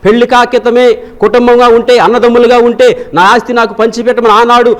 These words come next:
ఇక్కడ యవన కుమారుడు అని ఇప్పుడు కూడా అదే పరిస్థితులు జరుగుతున్నాయి. ఎందుకంటే వారి ఇష్టం వచ్చినట్టు జీవిస్తానికి, వారి ఇష్టం వచ్చినట్టుగా నడవటానికి,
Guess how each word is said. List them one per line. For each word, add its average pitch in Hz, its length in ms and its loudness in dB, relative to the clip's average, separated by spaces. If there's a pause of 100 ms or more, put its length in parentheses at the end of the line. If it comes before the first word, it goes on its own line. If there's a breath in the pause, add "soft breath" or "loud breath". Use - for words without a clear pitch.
(160 loud breath)
ఇక్కడ 208 220 -2
యవన 220 220 0
కుమారుడు 240 420 0
అని 240 120 0
ఇప్పుడు 226 260 -4
కూడా 247 220 0
అదే 220 260 0
పరిస్థితులు 240 440 -4
జరుగుతున్నాయి. 247 680 -2 (400 loud breath)
ఎందుకంటే 233 360 0
వారి 226 140 2
ఇష్టం 247 220 -6
వచ్చినట్టు 240 300 -4
జీవిస్తానికి, 247 760 -4 (160 loud breath)
వారి 185 140 0
ఇష్టం 214 200 -4
వచ్చినట్టుగా 240 340 -2
నడవటానికి, 240 840 -2